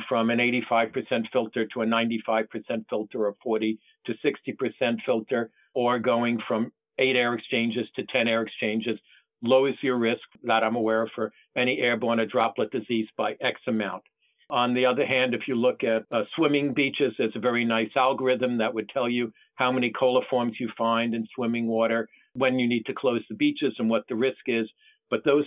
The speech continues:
type of nomograms have not been created for these airborne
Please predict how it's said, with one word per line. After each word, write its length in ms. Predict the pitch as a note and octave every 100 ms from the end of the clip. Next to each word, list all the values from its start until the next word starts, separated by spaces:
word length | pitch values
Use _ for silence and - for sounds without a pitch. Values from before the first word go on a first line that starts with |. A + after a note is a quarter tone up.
| -
type 200 | C3+ B2
of 100 | A2+ A#2+
nomograms 520 | A#2+ A#2+ A2+ A2 A2 -
have 160 | G#2+ A#2
not 340 | A#2 B2 - A#2+
been 220 | A2 A2 - _ -
created 640 | C3 A#2+ A#2+ A2+ A2+ G2+ -
for 240 | A2 A2+
these 240 | G#2+ G#2+ G#2+
airborne 580 | A#2+ G#2+ G2+ G2+ G#2